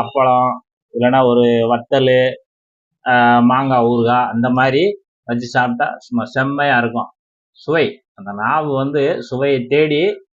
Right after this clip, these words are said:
என்னென்னலாம் பண்ணலாம் அப்படின்றது தான் நம்மளோட சமையல் கலை. அந்த சமையல்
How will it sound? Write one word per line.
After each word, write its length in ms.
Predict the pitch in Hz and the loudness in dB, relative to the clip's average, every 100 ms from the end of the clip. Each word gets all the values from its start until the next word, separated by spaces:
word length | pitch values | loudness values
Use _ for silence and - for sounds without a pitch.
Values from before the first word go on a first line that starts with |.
| _ 120 | _ -2
என்னென்னலாம் 600 | 131 135 143 147 165 147 | 0 2 2 2 0 0
பண்ணலாம் 400 | 135 135 131 131 | -2 0 0 0
அப்படின்றது 480 | 117 120 113 113 117 | -2 -2 -2 -2 -2
தான் 140 | 147 139 | -2 -2
நம்மளோட 300 | 117 113 143 175 | -2 0 0 -2
சமையல் 320 | 113 120 120 120 | -2 -2 -2 -2
கலை. 160 | 113 117 113 _ _ _ _ | -4 -4 -6 _ _ _ _
அந்த 100 | 104 104 | -14 -8
சமையல் 300 | 117 143 147 | -2 -2 -2